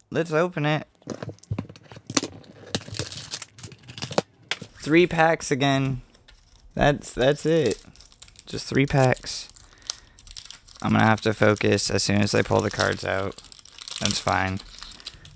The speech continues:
I already know it's coming. Throw the code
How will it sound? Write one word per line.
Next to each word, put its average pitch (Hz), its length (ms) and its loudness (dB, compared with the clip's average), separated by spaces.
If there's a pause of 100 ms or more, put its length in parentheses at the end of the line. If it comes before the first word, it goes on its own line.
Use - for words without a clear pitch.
(180)
I 95 60 -2
already 98 180 -2
know 101 120 -2
it's - 160 -4
coming. 95 420 -2 (800)
Throw 147 180 6
the 127 80 2
code 135 380 4